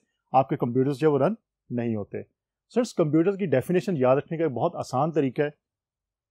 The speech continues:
कंप्यूटर, इसके नाम से आप इसको अंडरस्टैंड कर सकते हो। कंप्यूटर वर्ड जो है वो कंप्यूट से निकला है। कंप्यूट होता है कंप्यूटेशन करना, मीन कोई भी कंप्यूटेशन करना। For example, आप कहते हैं कि टू प्लस टू is equal to four, this is a computation। मैथमेटिक्स के अंदर ये कंप्यूटेशंस आप करते होंगे।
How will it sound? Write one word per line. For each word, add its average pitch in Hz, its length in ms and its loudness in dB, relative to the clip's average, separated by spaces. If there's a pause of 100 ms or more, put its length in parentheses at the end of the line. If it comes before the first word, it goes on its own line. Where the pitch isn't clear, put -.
कंप्यूटर, 127 500 0
इसके 190 220 0
नाम 147 380 4
से 185 140 0
आप 170 120 0
इसको 175 200 -6
अंडरस्टैंड 160 400 -6 (200)
कर 131 120 2
सकते - 320 -8
हो। 101 140 -10 (680)
कंप्यूटर 165 460 2
वर्ड 170 200 4
जो 165 80 0
है - 40 2
वो 180 140 -2
कंप्यूट 165 420 2
से - 160 -4
निकला 110 260 -6
है। 95 100 -10 (200)
कंप्यूट 156 360 0
होता 170 140 -4
है 196 100 -2
कंप्यूटेशन 147 540 -4
करना, 104 280 -6 (300)
मीन 175 200 0 (100)
कोई 175 160 4
भी 175 100 0
कंप्यूटेशन 139 520 -2
करना। 113 260 -4
For 143 180 0
example, 143 300 -2 (280)
आप 131 180 0
कहते 151 160 0
हैं 147 80 -4
कि - 60 -16
टू 151 120 0
प्लस 147 240 -2
टू 143 140 -2
is 131 80 -2
equal 139 180 0
to 131 100 -6
four, 110 180 -4 (240)
this 127 100 -2
is 160 100 -2
a - 40 -2
computation। 113 560 -6 (320)
मैथमेटिक्स 123 400 -4
के 156 60 -8
अंदर 143 120 -2
ये 139 60 -4
कंप्यूटेशंस 131 580 -4 (120)
आप 127 200 -2
करते 117 240 -2
होंगे। 104 240 -8